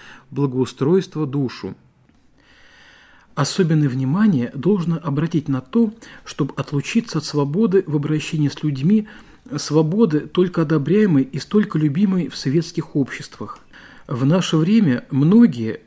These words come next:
привыкшие к свободному обращению в мирской жизни, сохраняют его в монастыре. Другие,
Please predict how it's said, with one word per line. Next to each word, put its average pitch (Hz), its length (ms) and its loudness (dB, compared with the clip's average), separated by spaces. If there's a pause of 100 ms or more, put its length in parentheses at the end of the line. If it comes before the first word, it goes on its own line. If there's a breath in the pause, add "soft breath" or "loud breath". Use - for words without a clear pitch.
(120)
привыкшие 147 520 -2
к - 20 -14
свободному 156 560 0
обращению 143 560 0
в 127 40 2
мирской 135 380 -2
жизни, 135 460 0 (440 loud breath)
сохраняют 156 640 2
его 165 160 0
в 185 40 -4
монастыре. 175 720 0 (480 loud breath)
Другие, 151 680 2